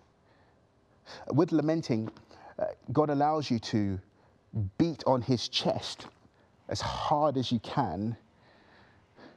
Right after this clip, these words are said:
as he holds you and comforts you.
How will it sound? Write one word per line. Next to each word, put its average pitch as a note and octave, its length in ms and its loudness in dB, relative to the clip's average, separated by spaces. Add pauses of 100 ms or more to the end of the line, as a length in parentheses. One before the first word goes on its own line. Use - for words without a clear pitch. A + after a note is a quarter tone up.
(200)
as B2 180 2
he C3 140 2
holds D3 480 0
you A2 340 0 (880)
and G#2+ 160 0
comforts - 500 0
you. F2 180 -4